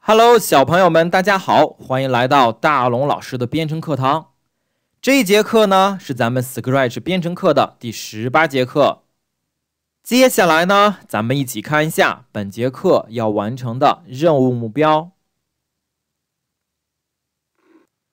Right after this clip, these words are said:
本节课的任务目标是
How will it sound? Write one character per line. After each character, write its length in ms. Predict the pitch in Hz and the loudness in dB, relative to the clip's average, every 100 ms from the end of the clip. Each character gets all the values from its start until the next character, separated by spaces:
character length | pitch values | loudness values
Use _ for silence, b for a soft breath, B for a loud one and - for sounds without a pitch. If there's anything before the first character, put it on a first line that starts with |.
| _ _ _ _ - | _ _ _ _ -2
本 200 | 143 123 | 0 0
节 240 | 123 156 | 0 2
课 280 | 202 - 226 | 2 2 2
的 100 | 185 | 2
任 240 | 180 220 196 | 2 2 2
务 40 | |
目 140 | 170 | 2
标 240 | 151 190 214 | 2 2 2
是 420 | - 160 127 - | 0 0 0 0